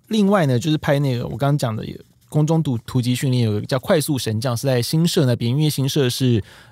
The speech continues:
那个陆军黑鹰的大本营啊，所以在那个地方拍他们快速神将。那一开始的时候是从十五尺的高度去练，然后最后的高度呢是四十尺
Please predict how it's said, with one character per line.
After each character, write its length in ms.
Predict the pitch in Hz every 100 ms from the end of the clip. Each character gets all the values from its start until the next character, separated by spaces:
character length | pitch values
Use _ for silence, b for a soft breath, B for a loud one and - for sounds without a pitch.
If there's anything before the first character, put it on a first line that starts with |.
| B _ -
那 100 | 120
个 120 | 117
陆 160 | 156
军 240 | 151 139 139
黑 140 | 143
鹰 160 | 131 131
的 80 | 113
大 180 | 139
本 140 | 113 - -
营 100 | -
啊， 80 | - - _ _ - B B
所 160 | -
以 160 | 151 123
在 200 | 104 139
那 80 | 143
个 60 |
地 80 | 135
方 120 | 135
拍 200 | 135 135
他 80 | 131
们 120 | 135
快 200 | 113 143
速 160 | 123 131
神 180 | 113 107
将。 120 | 131
那 60 | 185
一 100 | 220
开 280 | - 202
始 180 | 208 -
的 100 | 117
时 180 | 107 123
候 160 | 123 143
是 100 | 156
从 200 | 139 123
十 240 | - 139
五 140 | 170
尺 200 | 202 -
的 120 | 117 104
高 220 | 131 135
度 240 | 143 123
去 460 | 107 139 117 101 101
练， 200 | 147 139 - B B B
然 100 | 120
后 80 | 143
最 240 | - 269 262
后 120 | 220
的 100 | 147
高 240 | 147 143
度 220 | 160 156
呢 260 | 127 113 110
是 560 | - 147 131 117 107 -
四 260 | - 254
十 180 | 160 123
尺 240 | 104 -